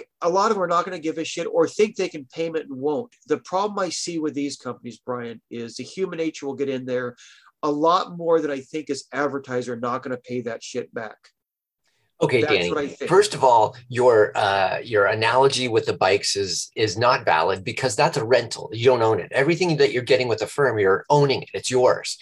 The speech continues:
Speaker 1: But not
Speaker 2: So
Speaker 1: paid for it. But Brian, but, but the, the human nature part is I don't give a fuck what happens. I don't care about your bikes.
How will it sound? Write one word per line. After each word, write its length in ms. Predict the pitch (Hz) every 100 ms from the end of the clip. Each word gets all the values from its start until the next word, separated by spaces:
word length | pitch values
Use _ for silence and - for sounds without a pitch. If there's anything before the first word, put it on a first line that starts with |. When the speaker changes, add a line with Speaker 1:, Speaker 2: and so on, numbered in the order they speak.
| - 185
Speaker 1:
But 100 | 202
not 220 | 220 117
Speaker 2:
So 40 |
Speaker 1:
paid 260 | 233 247 208
for 220 | 196 147
it. 40 | 127
But 140 | 147
Brian, 300 | 170 202 165
but, 120 | 165 -
but 80 | 185
the, 180 | 170 -
the 80 | 170
human 320 | - 247 247
nature 400 | 226 240 - -
part 240 | 175 160 156
is 160 | 156 -
I 100 | 151
don't 240 | 220 233 151
give 160 | 147
a 60 | 135
fuck 340 | - 151 147 - _
what 220 | 151 185
happens. 360 | 151 135 123 113
I 100 | 156
don't 160 | 220 214
care 120 | 185
about 200 | 165 151
your 120 | 127
bikes. 580 | 113 143 214 226 - -